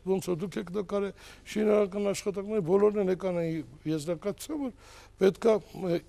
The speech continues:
իր ամբողջ տարածքը Հրազդան մարզադաշտը դառնա պատմամշակութային այդ, ը,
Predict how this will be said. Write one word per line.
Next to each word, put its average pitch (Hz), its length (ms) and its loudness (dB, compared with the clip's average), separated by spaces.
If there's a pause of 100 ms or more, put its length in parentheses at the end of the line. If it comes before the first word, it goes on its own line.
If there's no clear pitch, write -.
(120)
իր 175 180 4
ամբողջ 160 400 2
տարածքը 208 460 4
Հրազդան 165 420 2
մարզադաշտը 165 640 -2
դառնա 165 240 0 (460)
պատմամշակութային 175 1200 2
այդ, 185 220 -2 (280)
ը, 156 180 0